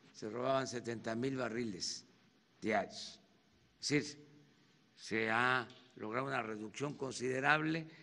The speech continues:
En términos cuantitativos, se robaban, eh, sesenta y cinco mil millones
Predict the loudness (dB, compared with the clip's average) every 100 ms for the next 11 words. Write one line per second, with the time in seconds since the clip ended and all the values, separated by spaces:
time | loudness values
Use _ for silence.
0 | -20 -12 -6 4 4 4 -2 -4 -4 -4
1 | -4 -4 -2 2 2 4 0 -2 -14 -20
2 | -20 -20 _ _ -20 _ -4 -2 2 2
3 | 2 -2 -8 -20 -20 -20 -20 _ _ _
4 | _ -20 -20 _ _ _ _ -6 -2 0
5 | -2 -6 -14 -20 -10 -6 -2 -2 2 0
6 | 2 -2 -4 -4 -2 0 2 0 0 2
7 | 0 -2 -8 -10 -10